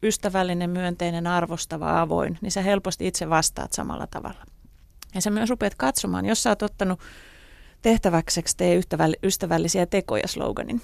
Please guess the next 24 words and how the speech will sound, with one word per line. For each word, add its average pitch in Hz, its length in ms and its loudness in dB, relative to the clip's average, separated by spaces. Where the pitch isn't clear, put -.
niin 202 100 -4
sä 214 100 -2
katsot 254 320 0
maailmaa 180 460 2
eri 165 180 0
silmin. - 340 -4
Sä 185 140 -6
huomaat, 190 400 2
että 165 140 -2
oho, 196 240 2
pyörätielle 170 540 0
on 170 80 -2
tippunut 170 400 -2
iso 170 300 2
oksa, 160 240 -2
mä 180 100 -6
käyn 180 200 -2
nostamaan 175 340 -4
sen 170 140 -8
syrjään, 180 480 0
ettei 170 280 -6
joku 165 240 -2
kaadu - 360 0
siihen. - 380 -2